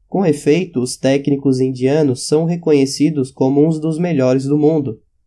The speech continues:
Então por que há pessoas desnutridas e morrendo de inanição em Calcutá, mas não em Zurique ou em São Francisco? A diferença entre uma nação rica e uma nação pobre pode ser explicada exclusivamente por um único fator.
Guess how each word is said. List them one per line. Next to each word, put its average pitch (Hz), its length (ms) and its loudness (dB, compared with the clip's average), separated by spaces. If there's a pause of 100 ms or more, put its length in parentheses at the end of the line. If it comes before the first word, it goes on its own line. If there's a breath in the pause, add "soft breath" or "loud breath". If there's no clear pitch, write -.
(500)
Então 170 260 -2
por 170 220 -6
que 208 180 -2
há 190 160 0
pessoas 147 640 2
desnutridas 139 760 0
e 143 60 0
morrendo 127 500 0
de 120 140 -6
inanição 127 720 -2 (240)
em 127 140 -2
Calcutá, 127 800 -2 (180)
mas 127 240 0
não 143 220 4
em 139 100 4
Zurique 131 560 2
ou 123 100 0
em 120 120 -4
São 113 240 -4
Francisco? 117 680 -2 (240)
A 123 120 0
diferença 127 580 0
entre 165 180 -2
uma 143 200 2
nação 123 400 -2
rica 143 320 -2
e - 20 2
uma 131 160 2
nação 110 380 -2
pobre 127 440 -2
pode 139 320 -4
ser 123 180 -2
explicada 131 600 -4
exclusivamente 151 920 -2
por 143 180 0
um 135 220 2
único 151 300 0
fator. 120 560 -2